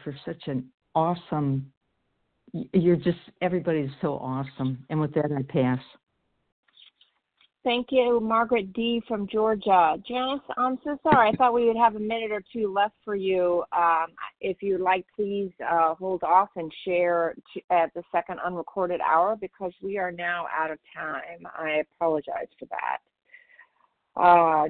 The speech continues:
Speaker 2: didn't do my calculations right. <laughs> I'd like to thank everyone who has shared.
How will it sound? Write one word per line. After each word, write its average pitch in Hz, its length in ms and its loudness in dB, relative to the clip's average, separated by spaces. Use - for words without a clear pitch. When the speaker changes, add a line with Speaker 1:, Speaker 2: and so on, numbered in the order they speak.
Speaker 2:
didn't 202 220 -6
do 214 140 -2
my 185 180 -2
calculations 208 920 -2
right. 156 320 0
<laughs> 349 200 -2
I'd 226 160 2
like 269 180 4
to 320 120 -2
thank 277 360 -4
everyone 240 800 -4
who 226 220 0
has 208 220 -2
shared. 190 420 -2